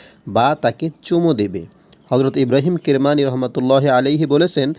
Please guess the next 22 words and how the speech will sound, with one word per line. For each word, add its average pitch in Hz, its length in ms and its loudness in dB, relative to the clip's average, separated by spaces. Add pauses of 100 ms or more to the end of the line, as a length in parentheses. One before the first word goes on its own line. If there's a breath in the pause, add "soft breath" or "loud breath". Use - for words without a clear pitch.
(320 loud breath)
"নিজের 156 400 2
নিকট 156 320 2 (120)
গোলাপ 139 380 0 (340)
চারার 131 560 0
স্তূপ 160 300 -8
দেখা, 98 520 -8 (180)
চারার 127 320 2 (160)
স্তূপ - 340 -10
পরিমাণ 123 320 0
মাল 120 400 0
ও 120 140 -2
নিয়ামত 117 520 -2 (320 loud breath)
লাভ 131 280 0
হবে।" 98 340 -6 (320 loud breath)
হযরত 123 360 2 (340 soft breath)
জাফর 127 400 0
সাদেক 127 420 -2
রহমাতুল্লাহি 117 640 -2
আলাইহি 120 360 0
বলেছেন, 151 480 0 (380 loud breath)
"গোলাপ 156 380 0 (220)
চারা 143 380 0